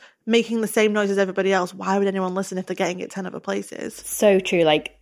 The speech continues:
Speaker 2: it's so tempting, I think, for people to say, "Oh, they're doing well, I'm gonna do exactly what they do."
Speaker 1: Mm-hmm.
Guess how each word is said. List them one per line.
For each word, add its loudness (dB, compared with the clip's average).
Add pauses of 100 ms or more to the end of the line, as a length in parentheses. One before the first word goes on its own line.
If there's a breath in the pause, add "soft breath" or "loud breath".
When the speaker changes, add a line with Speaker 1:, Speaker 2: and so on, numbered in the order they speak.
Speaker 2:
it's -2
so 10
tempting, 4
I 4
think, 0
for -20
people 2
to -8
say, 4
"Oh, 2
they're 6
doing 4
well, 4
I'm 0
gonna 0
do 0
exactly 2
what 2
they 4
do." 0
Speaker 1:
Mm-hmm. -12